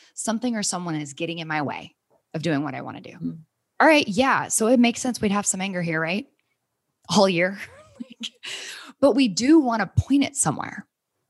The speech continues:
Speaker 2: Yeah.
Speaker 1: And I really think that's a, a really important point, and a little bit of self-disclosure here. It's something that I've noticed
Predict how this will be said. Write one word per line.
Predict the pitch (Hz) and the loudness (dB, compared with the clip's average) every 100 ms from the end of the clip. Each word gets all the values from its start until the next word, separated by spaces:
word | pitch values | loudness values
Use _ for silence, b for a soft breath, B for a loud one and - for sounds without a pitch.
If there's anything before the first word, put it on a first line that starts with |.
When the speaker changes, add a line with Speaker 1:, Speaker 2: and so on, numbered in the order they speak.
| - | -8
Speaker 2:
Yeah. | 180 175 170 170 165 - _ _ _ _ _ _ _ _ - | -2 2 4 4 2 -10 _ _ _ _ _ _ _ _ -2
Speaker 1:
And | 208 208 208 214 208 b b b - | 0 0 -4 -8 -12 b b b -4
I | 196 | 2
really | 262 277 285 262 | 2 2 -2 -4
think | 254 208 | -2 0
that's | 190 185 - - | -2 -2 -6 -6
a, | 185 - | -12 -6
a | 180 | -6
really | 170 196 233 233 208 | -2 -2 0 0 0
important | 180 - - 165 | -2 -4 -6 -8
point, | - 160 156 | -8 -6 -4
and | 175 | -4
a | 175 | -2
little | 202 208 | -2 0
bit | 185 | 0
of | 170 | 0
self-disclosure | 170 160 - - - 185 202 190 | -2 -4 -6 -8 -2 0 0 -2
here. | 170 151 | -4 -6
It's | - - | -6 -8
something | 170 156 156 | -8 -10 -12
that | - | -8
I've | - 202 277 233 | -4 -2 -2 -2
noticed | 160 143 131 127 - - | -4 -4 -6 -4 -6 -8